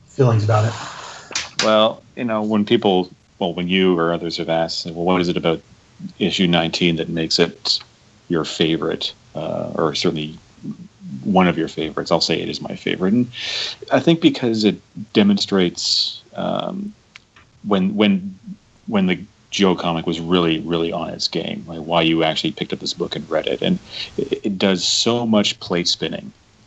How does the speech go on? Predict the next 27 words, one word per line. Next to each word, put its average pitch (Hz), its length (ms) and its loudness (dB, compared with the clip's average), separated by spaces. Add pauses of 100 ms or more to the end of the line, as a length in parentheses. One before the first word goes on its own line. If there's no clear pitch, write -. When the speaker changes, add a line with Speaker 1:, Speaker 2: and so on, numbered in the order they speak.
(120)
Speaker 2:
in 80 220 -4
only 85 240 0
twenty-two 82 460 -4
pages. - 720 -4
Uh, 76 160 0
and 76 120 -4
I 78 60 0
think - 260 -4 (100)
it's - 180 -6
an, 76 260 -4 (320)
an, 90 220 -4
an 92 200 -2
example 85 460 0
of 73 80 0
how 82 200 0
good 85 300 0
a 80 40 2
writer 80 320 2
Larry 80 240 2
Hama 78 340 2
is, 87 420 2 (840)
'cause 92 500 0
there's 104 300 4 (100)
elements 113 760 0
that 104 160 0
are 82 240 2
introduced 82 840 -2